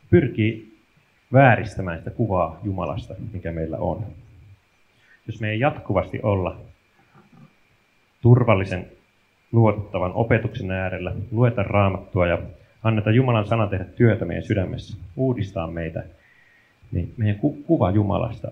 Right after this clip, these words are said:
menee vinoon. Meille voi tulla semmoisia erilaisia vääriä kuvitelmia tai harha-, ää,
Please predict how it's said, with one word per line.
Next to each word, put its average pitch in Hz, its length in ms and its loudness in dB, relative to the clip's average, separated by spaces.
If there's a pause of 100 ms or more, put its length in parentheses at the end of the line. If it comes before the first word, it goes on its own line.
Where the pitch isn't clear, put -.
(160)
menee 98 260 2
vinoon. - 440 0 (4000)
Meille 107 180 0
voi 107 80 0
tulla 110 140 0
semmoisia 127 340 -6
erilaisia 101 600 0 (880)
vääriä 110 360 4
kuvitelmia 95 600 0
tai 85 180 -4
harha-, 104 460 0 (340)
ää, 87 260 -4